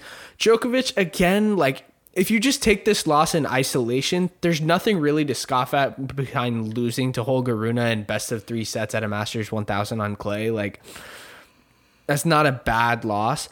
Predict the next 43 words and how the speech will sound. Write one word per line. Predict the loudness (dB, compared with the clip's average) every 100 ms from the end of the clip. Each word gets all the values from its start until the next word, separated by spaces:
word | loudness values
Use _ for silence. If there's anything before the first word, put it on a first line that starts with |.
| -16 -16 -2
I | 2
am | 2 2 2 2
a |
little | 2 2 2
hesitant | 2 -2 -4 -2 -2 -2
about | -2 2 2 2
Novak, | 2 2 0 0
though, | 2 2
because | 0 -4 -2 0 0
of | -2
the | -4
fact | -4 -2 -2 -2
that | -4 -4 -4 -16 -16
he | -8 -6
just | -6 -6
hasn't | -2 -2 0 -2 -2
gotten | -4 -4 -8
a | -8
consistent | -8 -8 -8 -6 -6 -6
and | -10 -8
proper | -4 -4 -2 -4
lead | -4 -4
up | -4 -6
heading | -6 -6 -4 -6
into | -8 -8 -8 -8 -6 -4 -4 -6 -8 _ _ -8
the | -6
clay | -2 -2 -2
season. | -4 -4 -2 0
And | 0
I | 0
know | 2 2
he | 0
really | 0 2 2 2
likes | 2 0
to | 0 0
ramp | 2 0 0 -4
things | -4 -4 -4
up | -2 -2 -4 -20 _ _ _ -4
at | 0 0 -2
Rome | -8 -2 0 0 0 -2 -4
R | -2 -2 -2
G | -6 -6
type. | -6 -4 -2 -2